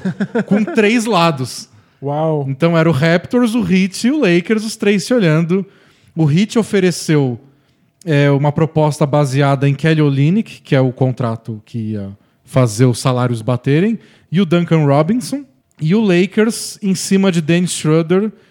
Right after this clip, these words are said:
Speaker 2: e quem teve os Caldwell Pope.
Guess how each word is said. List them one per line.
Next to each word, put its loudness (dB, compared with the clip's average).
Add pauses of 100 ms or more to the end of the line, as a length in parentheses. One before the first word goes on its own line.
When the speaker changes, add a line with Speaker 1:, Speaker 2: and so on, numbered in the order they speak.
(440)
Speaker 2:
e 0
quem -2
teve -2
os -2
Caldwell 0
Pope. -6